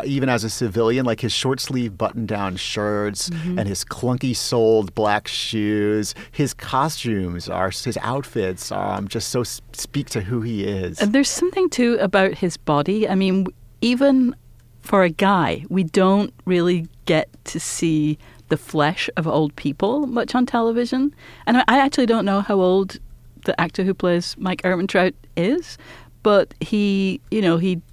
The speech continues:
Speaker 2: he, he doesn't have a movie star body. He has a body of a man his age.
Speaker 1: Like two bulldogs in a bag, as they say, Gene.
Speaker 2: <laughs> And it was, it was striking. I mean, I'm a normal person. I know what normal people look like, but you very rarely see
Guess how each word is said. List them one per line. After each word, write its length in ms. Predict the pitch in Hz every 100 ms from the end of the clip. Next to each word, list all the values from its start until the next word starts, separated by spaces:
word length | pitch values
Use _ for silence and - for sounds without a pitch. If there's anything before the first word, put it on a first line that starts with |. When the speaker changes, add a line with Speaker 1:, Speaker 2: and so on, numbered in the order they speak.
| - -
Speaker 2:
he, 220 | - 190 -
he 180 | - 196
doesn't 260 | 190 160
have 180 | 165 180
a 60 | 175
movie 260 | 170 160
star 220 | - 165
body. 340 | 156 180 - 135
He 140 | 170
has 400 | 170 160 156 - - -
a 40 |
body 300 | - 160 160
of 140 | 160 160
a 80 |
man 180 | 156 147
his 180 | 160 180
age. 380 | 254 233 - - -
Speaker 1:
Like 220 | 110 101
two 160 | - 131
bulldogs 420 | 120 117 113 110
in 60 | 120
a 40 |
bag, 340 | 95 92 71 -
as 120 | 254
they 160 | 277 -
say, 260 | 440 508 554 - - 320
Gene. 200 | 320 277 - - -
Speaker 2:
<laughs> 40 |
And 160 | 277 277
it 120 | 302
was, 260 | 302 311 -
it 120 | 262
was 380 | 277 285 269 233 - - - - - -
striking. 720 | - - 302 415 - 151 151 156 - -
I 40 |
mean, 140 | 233 240
I'm 160 | 254 381
a 40 |
normal 300 | 277 202 175
person. 400 | - 165 160 190 -
I 80 |
know 120 | 247 262
what 120 | 226
normal 280 | 196 180 165
people 300 | 175 - 165
look 220 | 156 -
like, 260 | 143 165 185 -
but 220 | 190 -
you 160 | 196 202
very 280 | 196 180 196
rarely 400 | 175 165 160 165
see 580 | - - 220 170 165